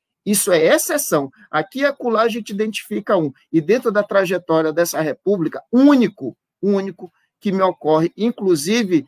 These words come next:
lembrar que não é alguém benquisto dentro das próprias Forças Armadas. Cadê que a gente lembra de Henrique Teixeira Lott? Absolutamente nada, absolutamente nada. Então, eu acho que se minimamente,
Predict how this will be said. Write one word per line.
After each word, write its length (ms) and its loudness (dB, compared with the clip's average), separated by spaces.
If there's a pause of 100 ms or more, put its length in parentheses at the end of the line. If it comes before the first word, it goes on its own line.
(220)
lembrar 500 2 (520)
que 140 0
não 220 4
é 120 4
alguém 480 2
benquisto 640 -2
dentro 240 0
das 200 -2
próprias 360 -2
Forças 360 -4
Armadas. 520 0
Cadê 320 -2
que 100 -4
a 40 -2
gente 240 -8
lembra 320 -6
de 100 -4
Henrique 200 -6
Teixeira 340 -6
Lott? 480 -6 (580)
Absolutamente 800 -4
nada, 480 0 (140)
absolutamente 720 -2
nada. 240 -2 (540)
Então, 220 2 (200)
eu 160 6
acho 160 2
que 80 -12
se 400 2 (260)
minimamente, 920 0